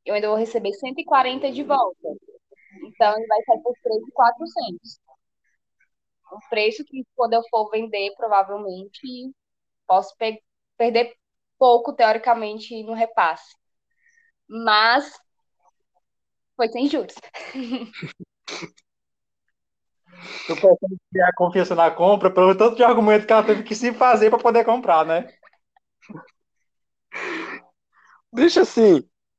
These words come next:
Speaker 3: eu pelo menos, assim, é o-, uma opinião, é, particular, muito particular mesmo, eu odeio o iPhone.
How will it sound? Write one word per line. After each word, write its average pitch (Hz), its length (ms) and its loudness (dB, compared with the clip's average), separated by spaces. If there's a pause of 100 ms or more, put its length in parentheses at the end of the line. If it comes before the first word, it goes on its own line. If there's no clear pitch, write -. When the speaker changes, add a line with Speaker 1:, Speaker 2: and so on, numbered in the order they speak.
(360)
Speaker 3:
eu 196 200 6
pelo 226 300 6
menos, 160 380 4
assim, 151 580 -4 (180)
é 156 100 8
o-, 175 440 6
uma 170 560 6 (400)
opinião, 190 580 4 (180)
é, 170 260 6
particular, 196 580 4
muito 202 280 -2
particular 247 400 0
mesmo, 175 240 2
eu 180 40 6
odeio 185 280 4
o 262 80 6
iPhone. 131 460 -6